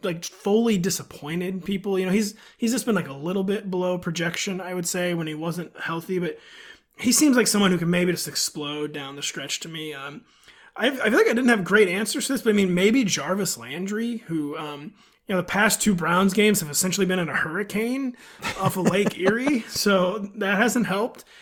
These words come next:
Speaker 1: And, you know, talk about one of the ultimate compilers,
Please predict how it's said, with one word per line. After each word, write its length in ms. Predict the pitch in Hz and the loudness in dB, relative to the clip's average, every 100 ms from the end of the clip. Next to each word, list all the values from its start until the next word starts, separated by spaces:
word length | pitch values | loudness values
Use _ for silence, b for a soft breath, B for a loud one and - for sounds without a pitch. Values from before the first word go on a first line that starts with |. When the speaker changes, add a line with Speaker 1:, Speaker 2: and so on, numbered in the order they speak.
| B B | B B
Speaker 1:
And, 200 | 185 175 | -8 -6
you 80 | 196 | -6
know, 60 | 202 - | -8 -10
talk 160 | - 240 | 0 4
about 100 | 208 | 6
one 100 | 208 | 6
of 60 | 190 | 4
the 100 | - | 2
ultimate 400 | 202 202 214 185 | 2 4 4 4
compilers, 840 | 170 - 180 196 202 202 208 - | -2 0 0 2 4 2 0 -4